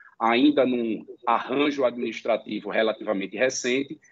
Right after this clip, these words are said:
e ela foi designada pela portaria da presidência número dezesseis, dois mil e treze, em que lá está expresso que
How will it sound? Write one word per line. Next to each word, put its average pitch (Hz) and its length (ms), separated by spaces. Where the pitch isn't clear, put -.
e 127 100
ela 147 140
foi 160 180
designada 143 540
pela 139 200
portaria 131 420
da 123 120
presidência 117 600
número 117 300
dezesseis, 139 640
dois 120 220
mil 139 140
e 139 40
treze, 135 460
em 131 120
que 160 120
lá 143 180
está 147 240
expresso 127 640
que 143 160